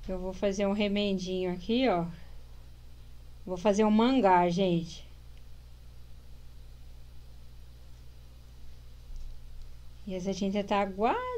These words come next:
eu vou pegar outra. Eu não quero perder esse rostinho, não, tá?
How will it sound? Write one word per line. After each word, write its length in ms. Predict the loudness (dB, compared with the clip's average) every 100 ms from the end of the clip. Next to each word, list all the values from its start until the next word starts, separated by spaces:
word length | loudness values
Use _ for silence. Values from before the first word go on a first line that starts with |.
| 0
eu 120 | 2
vou 100 | 2
pegar 440 | 2 4 4 4
outra. 360 | 2 -2 -6 -10 -10 -12 -14 -14 -14 -12 -10 -4
Eu 60 |
não 120 | 0
quero 180 | 4 4
perder 380 | 8 10 12 12
esse 180 | 10 6
rostinho, 600 | 6 6 4 4 6 8
não, 260 | 6 4 -2
tá? 440 | -2 2 2 2